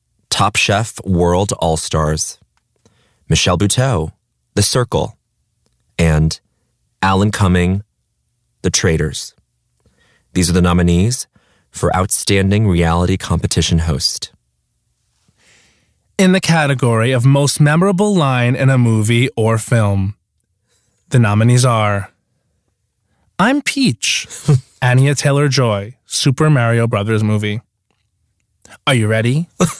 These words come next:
Speaker 2: <laughs> Anya Taylor-Joy, Super Mario Brothers movie. I will protect us. Anya Taylor-Joy, Super Mario Brothers movie. I will lead us.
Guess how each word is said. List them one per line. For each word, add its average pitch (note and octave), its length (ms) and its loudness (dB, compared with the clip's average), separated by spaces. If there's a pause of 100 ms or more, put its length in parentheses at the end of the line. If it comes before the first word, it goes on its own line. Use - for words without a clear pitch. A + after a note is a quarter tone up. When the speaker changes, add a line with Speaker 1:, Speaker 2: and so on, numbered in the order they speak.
(140)
Speaker 2:
<laughs> - 440 -14
Anya C3+ 320 2
Taylor-Joy, A#2 800 -2 (180)
Super B2+ 440 0
Mario A2 400 2
Brothers G#2+ 420 0
movie. G2 400 -2 (1200)
I B3 120 2
will B3 100 0
protect - 460 -2
us. F#3 440 -2 (880)
Anya B2 360 0
Taylor-Joy, A2+ 800 -4 (200)
Super - 380 -2
Mario G#2+ 360 0
Brothers G#2 340 -4
movie. G#2 400 -4 (1160)
I F3 100 2
will F#3+ 140 2
lead E3+ 280 2
us. - 460 -6